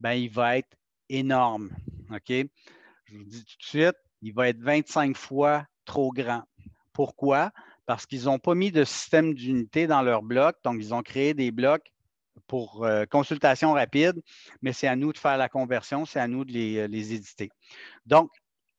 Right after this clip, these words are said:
on devra faire la conversion. Le chiffre magique, si on veut, c'est en fait que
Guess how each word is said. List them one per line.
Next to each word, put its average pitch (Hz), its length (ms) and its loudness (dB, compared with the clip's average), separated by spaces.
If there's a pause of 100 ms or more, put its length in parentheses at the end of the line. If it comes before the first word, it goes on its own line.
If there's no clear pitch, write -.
(160)
on 113 80 -8
devra 113 320 0
faire 135 300 0
la 123 100 2
conversion. 107 560 -8 (1300)
Le 117 160 -4
chiffre 180 420 0
magique, 156 680 0
si - 200 -4
on 147 140 4
veut, 175 380 0 (480)
c'est 143 320 -2
en 127 140 0
fait 156 300 -2 (280)
que 135 280 -2